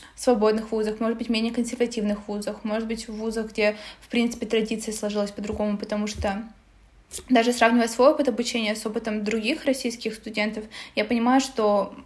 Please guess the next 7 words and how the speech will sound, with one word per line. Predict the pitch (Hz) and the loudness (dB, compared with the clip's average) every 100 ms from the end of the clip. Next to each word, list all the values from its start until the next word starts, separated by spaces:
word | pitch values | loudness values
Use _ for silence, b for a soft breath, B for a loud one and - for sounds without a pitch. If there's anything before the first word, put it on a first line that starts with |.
| - | -20
моя | - 226 226 | -8 0 2
программа, | 226 233 240 233 | 2 4 4 4
которая | 233 208 | 0 -2
построена | 220 233 240 226 208 | -2 -4 0 2 2
на | 208 202 196 | 2 2 2
американских | 226 233 220 302 - - | 0 2 4 2 0 -4
принципах, | 254 233 233 - - | -2 -2 -4 -8 -8